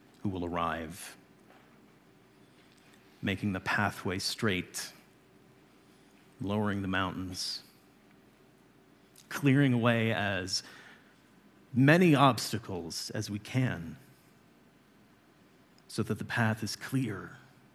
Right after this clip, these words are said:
and they can find their way in, or we can find our way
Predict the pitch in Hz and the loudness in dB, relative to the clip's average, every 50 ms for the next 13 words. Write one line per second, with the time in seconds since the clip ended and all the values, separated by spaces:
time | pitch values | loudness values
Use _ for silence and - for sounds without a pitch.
0 | - _ _ _ _ _ _ _ _ _ _ _ _ _ _ _ _ _ _ _ | -20 _ _ _ _ _ _ _ _ _ _ _ _ _ _ _ _ _ _ _
1 | _ _ _ _ _ _ _ _ _ _ _ _ _ - 117 110 98 98 101 101 | _ _ _ _ _ _ _ _ _ _ _ _ _ -6 -6 -4 -4 -4 -4 -2
2 | - 120 117 113 113 113 113 110 113 107 104 101 95 104 101 98 - - - 156 | 2 2 4 4 4 4 4 4 2 2 0 0 0 -2 -2 -2 -2 -2 0 2
3 | 143 123 110 104 98 87 85 87 - - - - - - - - - - - _ | 2 2 2 -2 -4 -8 -12 -16 -20 -20 -20 -20 -20 -20 -20 -20 -20 -20 -20 _
4 | _ _ _ _ - _ _ _ _ - _ _ _ _ _ - - - - - | _ _ _ _ -20 _ _ _ _ -20 _ _ _ _ _ -20 -20 -20 -18 -10
5 | - 110 110 98 113 110 110 110 104 95 - - 113 110 110 110 110 107 104 101 | -8 -6 -2 0 0 0 0 0 -4 -2 2 2 4 4 4 4 4 2 2 0
6 | 98 95 98 104 110 107 104 101 90 90 87 87 85 85 80 87 | 0 0 0 0 2 2 0 -2 -2 -4 -4 -4 -4 -6 -8 -10